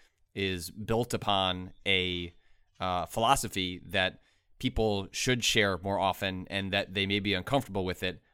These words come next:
but they'll get used to it. Um, <laughs> and it's, it's a really long, it's like, you know, it's like a thirty,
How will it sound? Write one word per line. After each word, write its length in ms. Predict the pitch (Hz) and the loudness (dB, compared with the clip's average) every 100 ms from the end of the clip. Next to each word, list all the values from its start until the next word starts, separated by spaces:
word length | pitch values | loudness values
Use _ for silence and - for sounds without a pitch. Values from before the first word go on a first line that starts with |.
| - | -2
but 260 | 107 - 95 | -2 -2 -2
they'll 340 | 101 95 90 _ - | -2 0 -4 _ -4
get 220 | 104 - | -2 -2
used 240 | 98 101 - | -4 -4 -4
to 120 | - | -8
it. 140 | - - _ - - | -12 -18 _ -18 -6
Um, 340 | 90 87 85 85 - | -2 -2 -4 -8 -14
<laughs> 240 | _ - - | _ -8 4
and 520 | 101 95 90 87 - _ - _ - | 6 6 2 -4 -10 _ -20 _ -14
it's, 160 | - - | -6 -2
it's 140 | 151 | 0
a 60 | 139 | 4
really 160 | 190 147 | 6 8
long, 220 | 127 120 | 8 8
it's 120 | 120 | 4
like, 100 | 127 | 0
you 60 | 117 | 2
know, 60 | |
it's 80 | 101 | 2
like 80 | 110 | 0
a 100 | 98 - | -2 -6
thirty, 380 | - 117 110 | 0 2 2